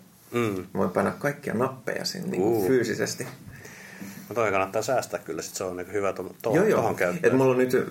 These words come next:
Speaker 2: ne on nyt rinnakkain.
Speaker 1: Joo.
Speaker 2: Mut, mut kyllä se on nyt, niin ja sit se on paska T N-paneeli se,
Speaker 1: Niin, niin.
Speaker 2: ö, neljä K. Tai itse asiassa ei oo paska T N-paneeli, mut se on T N-paneeli.
Speaker 1: Joo.
Speaker 2: Se on yksi kehutuimpia T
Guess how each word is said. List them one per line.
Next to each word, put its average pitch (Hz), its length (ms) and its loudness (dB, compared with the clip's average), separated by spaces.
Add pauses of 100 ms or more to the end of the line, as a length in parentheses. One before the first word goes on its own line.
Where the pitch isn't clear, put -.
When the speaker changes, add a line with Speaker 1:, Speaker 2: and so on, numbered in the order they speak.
(160)
Speaker 2:
ne 127 100 2
on 123 60 4
nyt 127 140 2
rinnakkain. 101 640 4 (160)
Speaker 1:
Joo. 101 260 4
Speaker 2:
Mut, 85 100 -2
mut 127 160 4
kyllä 131 160 6
se 139 120 4
on 131 140 4
nyt, 127 340 -2
niin 135 140 6
ja 120 80 6
sit 127 160 4
se 127 80 4
on 113 320 2
paska 113 240 4
T 110 80 -2
N-paneeli 104 640 4
se, 104 140 0 (300)
Speaker 1:
Niin, 98 240 2
niin. 87 200 2
Speaker 2:
ö, 101 400 4
neljä 110 200 4
K. 104 60 -2 (340)
Tai 117 80 8
itse 120 140 4
asiassa 165 160 4
ei 156 60 8
oo - 100 0
paska 170 280 4
T - 80 0
N-paneeli, - 560 2
mut 107 160 2
se 110 80 4
on 101 80 4
T 104 40 2
N-paneeli. - 680 2
Speaker 1:
Joo. 85 320 2
Speaker 2:
Se - 140 2
on 110 100 4
yksi 107 160 -2
kehutuimpia 113 560 4
T - 80 -2